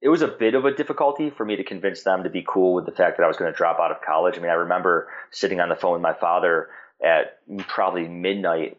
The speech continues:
one night, and I'm crying, and I'm on the phone with him, and I was just so, I was having, like, a nervous breakdown there. It was, it was really a, a dark time in my life. And then I just moved back home, and, you know, there was a kind of a lapse there 'cause it was mid-semester, and then I enrolled in the local community college, and I just said, "I'm just gonna take a little bit of everything."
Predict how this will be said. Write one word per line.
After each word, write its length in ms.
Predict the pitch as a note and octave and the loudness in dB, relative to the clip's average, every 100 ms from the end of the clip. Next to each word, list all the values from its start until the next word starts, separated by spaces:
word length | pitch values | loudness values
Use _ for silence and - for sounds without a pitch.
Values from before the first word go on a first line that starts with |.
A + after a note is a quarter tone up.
| - | -14
one 320 | - F#2 F2+ | -2 -2 2
night, 240 | E2+ E2+ - | 2 4 2
and 80 | |
I'm 160 | E2+ F#2+ | 0 0
crying, 680 | - - D#2+ E2+ G2 F2+ E2 | -4 -2 0 2 2 0 -2
and 80 | E2 | -2
I'm 80 | F2 | 0
on 140 | F2+ | 0
the 60 | E2+ | -2
phone 300 | E2+ F2+ F2+ | -2 0 -2
with 100 | E2+ | -2
him, 160 | D#2+ | -2
and 80 | D#2 | 0
I 60 | D#2 | 0
was 100 | D#2+ | -2
just 280 | E2 - | -6 -2
so, 220 | - F#2 F2 | 2 4 4
I 100 | G#2 | 0
was 100 | G#2+ | 0
having, 240 | A#2 G#2 | 0 0
like, 140 | F2+ | -4
a 40 | E2+ | -4
nervous 320 | E2+ E2+ D#2 | -2 -2 -4
breakdown 440 | - E2 G2 F2+ D2+ | -2 0 2 0 2
there. 160 | D2+ | 0
It 60 | D2+ | -2
was, 180 | D2+ - | -6 -6
it 40 | |
was 180 | E2 D#2+ | -6 0
really 220 | G2 G#2 | 4 4
a, 180 | D#2+ - - | 2 -2 -2
a 200 | - - - _ - | -2 -4 -14 _ 2
dark 260 | F#2 F2+ | 2 2
time 220 | F2 F2 | -2 -2
in 60 | E2 | -2
my 140 | D#2 | 0
life. 280 | D2+ F2+ E2+ - _ _ _ _ - | 2 2 2 -4 _ _ _ _ -2
And 160 | F#2 | 2
then 80 | F#2+ | 2
I 80 | G2 | 2
just 120 | F#2+ | 0
moved 240 | G2+ G#2 | 0 2
back 200 | G#2+ F#2+ | 4 4
home, 380 | - F2 G2+ B2 | 2 0 0 -2
and, 320 | F2 F2 D#2+ - - - - - | -4 -4 -10 -16 -20 -20 -20 -12
you 100 | - | -2
know, 60 | G#2 | 2
there 100 | G#2 | 4
was 120 | G2+ | 4
a 200 | G2 F#2 - | 2 0 -4
kind 140 | G#2+ | -2
of 60 | F#2 | 0
a 40 | |
lapse 320 | F2+ F#2 G#2+ - | 2 4 2 2
there 160 | F2+ | -2
'cause 100 | E2+ | 0
it 40 | F#2+ | -2
was 120 | E2 | -2
mid-semester, 840 | F2 F2 F#2+ F2 E2 G#2 G#2+ G#2 - _ - | -4 -4 -2 0 2 2 2 0 -10 _ 0
and 180 | E2 | 2
then 100 | F2 | 2
I 140 | F2+ F2+ | 2 2
enrolled 380 | F2 F2+ F2+ F#2 | 4 4 4 2
in 80 | |
the 80 | E2+ | 0
local 260 | E2+ E2+ F2+ | 0 0 -2
community 460 | F2 F2+ G#2 F#2+ | -2 -2 0 0
college, 340 | - E2+ F2+ F2+ | 2 2 4 2
and 60 | F2+ | -2
I 20 | |
just 140 | F2+ | 0
said, 80 | F#2+ | 2
"I'm 80 | G2+ | 2
just 140 | B2 | 0
gonna 100 | C#3 | -4
take 180 | - - | -2 0
a 20 | |
little 120 | A2 A2 | 2 2
bit 120 | G#2 | 2
of 80 | F#2+ | 2
everything." 480 | A2 F#2 D#2+ D2+ | 2 0 -4 -8